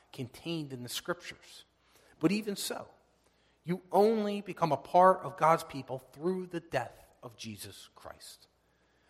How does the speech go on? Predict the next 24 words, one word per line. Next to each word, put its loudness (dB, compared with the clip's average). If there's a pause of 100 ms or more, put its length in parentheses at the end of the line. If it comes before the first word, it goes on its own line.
(120)
Paul 12
says, 6
"You 8
who 6
were 8
once 4
far 10
off 4 (380)
have 2
been 0
brought -2
near -4 (440)
by 2
the -2
blood -8
of -18
Christ." -2 (1400)
And -6
this 0
gives -2
us -2
our -2
first -8
change -8